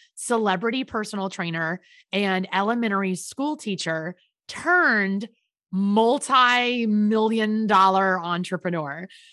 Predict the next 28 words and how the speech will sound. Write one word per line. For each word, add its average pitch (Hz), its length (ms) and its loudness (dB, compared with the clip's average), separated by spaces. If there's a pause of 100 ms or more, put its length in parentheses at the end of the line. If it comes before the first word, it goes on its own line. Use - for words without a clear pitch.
She 233 260 -6
is 208 140 -4
the 247 100 -4
founder 214 300 -2
of 190 180 -2
Digital 196 400 -2
Business 180 540 -4
Evolution, 175 840 -4
which 196 320 -6
is 190 360 -2 (380)
such 247 460 -2
an 247 140 -6
amazing 202 440 -2
company 175 480 -6
with 165 220 -6
such - 340 -6
an 269 80 -6
amazing 190 380 -4
cause. 156 600 -4
They're 185 160 -6
helping 240 580 -6 (240)
build 202 400 2 (100)
online 185 600 0
entrepreneurs. 147 880 -8
So 185 420 -2
helping 240 480 -4
people 196 440 -4
create 185 600 -6